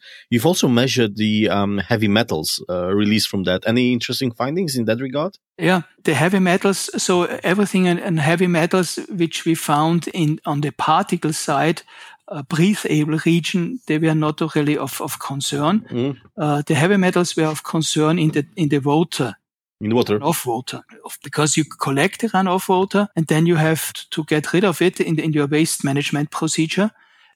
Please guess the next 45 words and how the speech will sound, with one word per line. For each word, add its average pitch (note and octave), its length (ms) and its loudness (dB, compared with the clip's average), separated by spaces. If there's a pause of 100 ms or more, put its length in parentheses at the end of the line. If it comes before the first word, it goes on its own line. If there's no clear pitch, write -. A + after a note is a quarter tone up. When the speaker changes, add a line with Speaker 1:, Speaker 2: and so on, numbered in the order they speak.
Speaker 2:
And D3+ 140 -2
there D3+ 180 2
we E3+ 100 4
found D#3+ 440 2
that D#3 140 0
the D#3+ 100 2
heavy D3 240 0
metals D#3 420 0
were D3+ 100 2
much C#3+ 280 0
higher D3 380 2
compared D3 640 -2 (120)
to D#3+ 140 0
our D3 180 0
threshold C#3+ 560 -2
levels. A#2+ 600 -14
Speaker 1:
Mm. A2+ 260 0 (320)
Speaker 2:
So D3+ 400 2
this E3 200 2
is G3+ 120 0
just - 280 0
an F3+ 80 0
after D#3 360 2
treatment E3+ 540 2
then E3 180 4
of C#3+ 200 -2
this, - 180 -2
of E3 220 -6
this, - 180 -2 (140)
the D#3+ 120 0
runoff D3 480 0
water. A#2+ 520 -4 (440)
And C#3+ 120 -2
of D3 160 0
course, D#3+ 240 0
if D3 160 0
you D3+ 60 2
don't C#3+ 320 -2
collect D3+ 420 0
the D#3+ 80 2
water, D3+ 340 0
like C#3 280 0
in C3+ 60 -2
the C#3 120 -4
open D#3+ 380 0